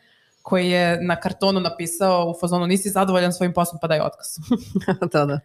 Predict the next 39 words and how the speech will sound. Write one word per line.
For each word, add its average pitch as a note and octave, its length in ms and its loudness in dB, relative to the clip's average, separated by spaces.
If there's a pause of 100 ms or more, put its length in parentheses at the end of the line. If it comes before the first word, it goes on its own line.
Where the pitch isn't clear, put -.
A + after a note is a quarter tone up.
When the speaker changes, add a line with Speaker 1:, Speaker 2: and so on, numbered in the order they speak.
(260)
Speaker 1:
Svesni F3 520 -2
smo D#3 180 -4
da D3+ 120 -4
to D#3 140 -8
nije D3+ 180 0
toliko D3+ 360 -2
jedna D3+ 160 0
banalna D3 460 0
situacija D#3+ 760 0
i F3 40 4
da E3 120 4
Speaker 2:
Tako E3+ 140 -2
Speaker 1:
to D#3+ 300 4
Speaker 2:
je. D3 80 -2
Speaker 1:
nije D#3 800 2 (180)
ad E3 200 0
hoc - 260 0
rešenje D#3+ 380 -2
te, D#3+ 380 -2 (100)
tog D#3+ 240 -2
tipa, E3+ 240 0
pogotovo D#3 760 2
ako D#3 300 0
imate D#3+ 320 -2
i D3+ 100 -10
porodicu D#3+ 520 -2
i D#3+ 60 -2
decu D#3 340 -2
i, E3+ 380 -8
i E3 360 -6 (520)
sve, G#3 520 0
ali F3+ 420 4
ono G3 320 4 (100)
o F#3+ 200 4
čemu G3 260 0
ti G3 140 -2
pričaš G#3 420 -2
jeste F#3+ 300 0
momenat F#3+ 380 2